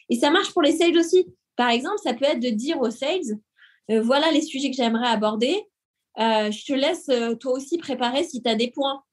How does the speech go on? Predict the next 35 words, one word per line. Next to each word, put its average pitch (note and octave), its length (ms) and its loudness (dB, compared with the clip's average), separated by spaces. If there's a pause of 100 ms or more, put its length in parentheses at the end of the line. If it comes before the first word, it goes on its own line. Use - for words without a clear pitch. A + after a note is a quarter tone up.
En G3+ 60 -4
fait, C4+ 180 0
proposer C4+ 460 0
aux C4+ 60 4
sales E4 260 2
d'être, A3 400 0
euh, G3 160 0 (400)
proactif C#4+ 800 0 (200)
dans G#3+ 200 -6
son G#3+ 480 -2
one-to-one. A#3+ 460 0 (1040)
Euh, A#3+ 260 4
et C4+ 140 2
enfin, D4 360 -4
je C4+ 60 -4
dirais, C4+ 380 -2 (300)
le A#3+ 120 2
meilleur C4+ 400 2
moyen B3+ 280 2
d'éviter A3+ 640 -2 (100)
les G#3 160 0
frictions, B3+ 520 -2 (280)
c'est A#3 160 2
qu'en B3+ 160 2
fait, B3 420 0
le A#3+ 180 6
process B3+ 720 0 (800)
commercial, G#3+ 840 2
euh, F#3 180 0
ce F3+ 100 -10
qu'on A3 200 -4
attend G#3+ 240 0
de G#3+ 60 0
la F#3+ 120 2
personne, A3 540 -2